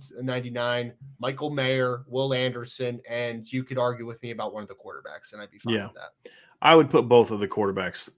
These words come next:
Speaker 2: uh, there just because production. Uh, and,
Speaker 1: That's fair.
Speaker 2: and in those games, quarterbacks always got higher rankings in those ga-, great games too, if we're being realistic about what the games were like. But yeah, I would have, I would have, here's the players in the, for Notre Dame I'd have in the nineties.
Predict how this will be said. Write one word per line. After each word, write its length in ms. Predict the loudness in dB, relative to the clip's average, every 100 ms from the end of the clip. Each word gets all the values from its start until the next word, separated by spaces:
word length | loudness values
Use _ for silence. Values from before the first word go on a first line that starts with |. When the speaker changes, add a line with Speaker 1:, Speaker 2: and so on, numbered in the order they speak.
| -8
Speaker 2:
uh, 280 | -8 -8 -10
there 380 | -8 -10 -10 -8
just 240 | -6 -6
because 300 | -6 -6 -6
production. 680 | -6 -8 -8 -8 -10 -10 -14 -20 _ -8
Uh, 140 | -6
and, 140 | -2 0
Speaker 1:
That's 120 | 4
fair. 140 | 6 8
Speaker 2:
and 120 | 8
in 60 | 8
those 200 | 6 6
games, 280 | 2 2
quarterbacks 460 | 0 0 0 -2 -4
always 220 | -6 -6
got 260 | -8 -14 -14 _ _ _
higher 260 | -10 -8 -8
rankings 540 | -12 -18 -18 -18 -16 -14
in 60 |
those 180 | -16 -14
ga-, 300 | -14 -16 -16 -16
great 320 | -14 -14 -14
games 280 | -12 -12 -10
too, 140 | -8
if 100 | -4
we're 60 | 2
being 200 | 2 2
realistic 480 | -4 -6 -8 -8 -8
about 180 | -6 -6
what 140 | -6
the 60 | -6
games 300 | -2 -2 -4
were 80 | -4
like. 260 | -4 -6 -12 -20 -20 -20 -20 -20 -20 -20 _
But 100 | 6
yeah, 120 | 8 10
I 80 |
would 160 | 10 8
have, 500 | 10 10 10 6 -2 -14 -20 -12 2
I 100 | 4
would 160 | 4
have, 680 | 4 6 6 6 4 0 -6 -14 -20 _ _ _ _ 0
here's 260 | 4 4
the 120 | 4 0
players 420 | 6 8 8 6
in 60 | 2
the, 200 | 0 -2
for 100 | 0
Notre 200 | 2 2
Dame 120 | 2
I'd 100 | 0
have 160 | -2 -2
in 60 | -4
the 60 |
nineties. 600 | -6 -8 -10 -12 -14 -14